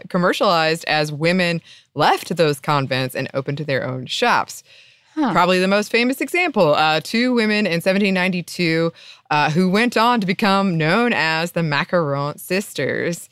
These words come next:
Speaker 1: Uh, they were seeking asylum during the French Revolution, and they paid for their keep by selling these treats made out of egg whites, ground almonds, and sugar. And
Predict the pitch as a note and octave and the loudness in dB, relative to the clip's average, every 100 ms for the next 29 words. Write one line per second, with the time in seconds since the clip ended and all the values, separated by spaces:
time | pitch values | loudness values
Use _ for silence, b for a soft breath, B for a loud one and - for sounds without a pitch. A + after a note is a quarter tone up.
0 | B B B B - D3+ D3 F#3+ G#3+ A#3 | B B B B -2 0 2 2 0 -2
1 | A#3 A3 F#3 G3 D#4 E4 A#3 G3 F#3 F3 | 0 0 0 0 0 0 2 2 0 -2
2 | E3+ F3+ E3 D#3+ - F#3 G#3 - D#3+ D#3 | 0 0 2 0 0 0 0 -2 0 0
3 | D#3 D#3 D3+ D3 D#3 D3+ F#3 D#3+ E3+ F3+ | 0 0 -2 -2 -2 -2 0 2 2 0
4 | F3 - E3+ D#3+ D3+ - G#3 A3 _ - | -2 0 2 2 -2 -4 -6 -6 _ -2
5 | D#3 - D3+ D3+ F3+ D#3 D3 - - A#3+ | -2 -2 -2 0 0 -2 -4 -8 -6 -2
6 | C#4+ - - - D3 C#3+ C#3 C#3 C#3 C#3 | -2 -4 -10 -6 -2 0 0 0 -2 -2
7 | C#3 D3 D3 - C3 C3 B2 C3 B2+ - | 0 -2 -2 -4 -4 -4 -4 -6 -6 -2
8 | B3+ D3+ - C#3+ C#3+ | 0 2 2 0 0